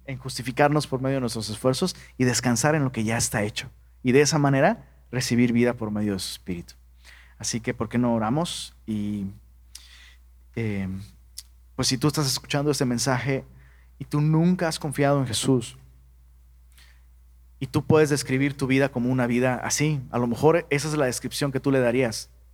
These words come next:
"Estoy maldito", ¿no? O sea, mi vida es, mi vida está lejos de Dios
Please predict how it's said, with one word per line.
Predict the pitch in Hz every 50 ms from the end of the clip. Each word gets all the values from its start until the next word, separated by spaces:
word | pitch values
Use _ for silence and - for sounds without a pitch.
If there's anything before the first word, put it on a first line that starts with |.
| - - - - - -
"Estoy | - - - 143 147
maldito", | 147 135 123 113 117 131 - - - - - - -
¿no? | 113 131 170
O | 202 - - - _ - - - - _ -
sea, | - - 131 123
mi | 120 123 123
vida | 127 143 151 156
es, | 143 135 - - 123 - - - -
mi | - 127 127 117
vida | 135 147 151 156
está | 143 - - - 147 139 139 139 139 135 - - - - - - - - - -
lejos | 123 123 131 135 131 - - 151 135 113
de | 123 117
Dios | 120 120 127 131 135 135 131 - - - - - -